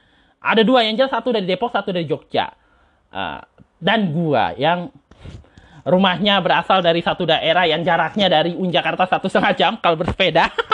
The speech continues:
<laughs> Sebut saja Kunciran Tangerang. <laughs> Nah, anak Kunciran, biasa. <laughs> Nah, terus ya kami berempat ini, bertujuh malah, bertujuh, benar, benar, bertujuh.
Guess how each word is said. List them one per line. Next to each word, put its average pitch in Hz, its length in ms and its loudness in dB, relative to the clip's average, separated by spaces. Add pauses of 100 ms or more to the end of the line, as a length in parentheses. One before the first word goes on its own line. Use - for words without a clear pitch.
(100)
<laughs> - 400 -16
Sebut 214 160 0
saja 185 240 -2
Kunciran 143 400 -4
Tangerang. 104 480 -4 (540)
<laughs> - 580 -14
Nah, 180 240 0 (720)
anak 160 240 -6
Kunciran, 139 480 -2 (400)
biasa. - 400 -4 (540)
<laughs> - 640 -14
Nah, 202 240 -2 (560)
terus 247 400 2
ya 233 240 0
kami 208 480 0
berempat 190 640 -4
ini, 156 240 -6
bertujuh 180 640 2
malah, 139 400 0 (400)
bertujuh, 196 560 0
benar, 156 240 0
benar, 131 240 -4
bertujuh. 190 480 0